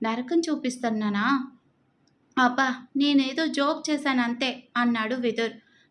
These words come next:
"జోక్ కాదు, నువ్వు నీ ఒరిజినల్ ఫీలింగ్స్ చెప్పావు. ఇదే నా గురించి నువ్వు ఫీల్ అయ్యేది. నాతో చెప్పిందంతా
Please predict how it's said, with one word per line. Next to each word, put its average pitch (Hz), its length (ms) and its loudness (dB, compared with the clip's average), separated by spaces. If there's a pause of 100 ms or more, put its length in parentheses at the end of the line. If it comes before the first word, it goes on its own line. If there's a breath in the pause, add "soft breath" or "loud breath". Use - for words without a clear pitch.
"జోక్ 247 300 0
కాదు, 233 300 -2 (260)
నువ్వు 214 320 -2
నీ 277 160 4 (100)
ఒరిజినల్ 240 480 0
ఫీలింగ్స్ 233 440 -4
చెప్పావు. 220 380 -2 (500 soft breath)
ఇదే 220 280 2 (360)
నా 220 180 4
గురించి 233 420 0
నువ్వు 226 180 -2
ఫీల్ 240 260 -2
అయ్యేది. 208 360 0 (260)
నాతో 208 360 -2
చెప్పిందంతా 214 760 0